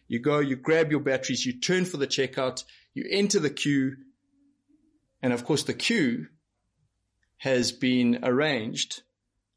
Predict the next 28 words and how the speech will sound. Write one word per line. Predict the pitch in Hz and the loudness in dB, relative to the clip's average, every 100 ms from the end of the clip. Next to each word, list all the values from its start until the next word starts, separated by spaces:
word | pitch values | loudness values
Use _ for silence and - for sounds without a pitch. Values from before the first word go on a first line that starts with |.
| - | -4
like | 123 147 | -4 -4
a | |
theme | - 202 185 | 0 0 0
park. | - 87 - - - _ _ _ _ _ _ _ _ | -4 -10 -12 -20 -20 _ _ _ _ _ _ _ _
It | 135 131 127 127 | 0 0 -2 -4
winds | 127 165 180 202 202 185 | 0 0 0 2 0 0
its | 185 - | -4 -2
way, | 147 123 | 0 0
it | 123 127 | -2 -2
meanders | 131 131 131 147 175 196 190 185 | -2 0 2 2 2 2 2 0
its | - - | -2 -2
way | 123 - 113 - _ _ _ _ _ _ _ _ _ _ _ _ - | -2 -2 -8 -12 _ _ _ _ _ _ _ _ _ _ _ _ -2
endlessly | 175 208 208 190 - 95 - 127 _ _ _ _ _ _ _ | 2 2 4 2 0 -6 -10 -14 _ _ _ _ _ _ _
through | - 160 135 | -4 0 2
the | |
never, | 131 135 165 175 | 2 2 2 2
never | 170 170 170 | 2 2 2
land | 113 92 - - - _ - | 2 -2 -6 -14 -18 _ -8
of | 123 | -4
impulse | - 143 143 123 | -2 -2 0 -2
purchases. | - 135 131 123 - - | 0 -2 0 -4 -4 -2
All | 175 196 208 202 | 2 6 6 6
those | 190 180 175 | 4 4 2
chocolates | - 180 175 127 - | 0 -2 -2 -6 -8
calling | - 160 151 147 | -4 -2 0 -2
out | 131 143 139 | -2 -4 -6
to | - | -8
you, | 98 92 | -8 -12